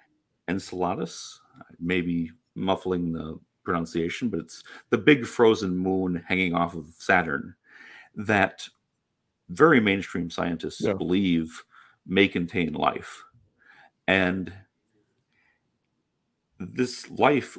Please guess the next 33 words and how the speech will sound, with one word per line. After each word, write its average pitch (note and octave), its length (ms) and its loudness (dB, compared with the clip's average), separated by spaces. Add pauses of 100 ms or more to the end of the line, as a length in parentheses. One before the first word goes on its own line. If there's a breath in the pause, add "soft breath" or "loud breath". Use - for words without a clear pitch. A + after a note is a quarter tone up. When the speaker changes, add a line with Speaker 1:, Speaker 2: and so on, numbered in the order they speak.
Speaker 1:
would G2 240 -6
be G2 400 -2 (800)
waterborne. E2+ 720 4
It, - 100 -12 (120)
it's - 400 -8
like G2+ 160 2
one G#2+ 280 0
big F#2 160 4
ocean. - 360 0 (560 loud breath)
The A2 100 2
entire G#2+ 680 0 (280)
planet, G2+ 560 0 (480 loud breath)
which G#2+ 140 -6
is G#2 140 -2
heated, C3+ 360 0
it - 80 -16
has, C3+ 260 -2
like, G2+ 160 -2
a F#2 60 2
molten F2 480 -4
core E2 460 0
like D#2 140 -2
Earth E2 260 0
does, A#2+ 360 2 (640 soft breath)
which - 180 -8
would G2+ 180 -6
keep D3 180 -4
it G#2 120 2
warm B2+ 340 0
enough F2+ 380 -4
to F#2 100 -12
support - 360 -4
life. - 500 0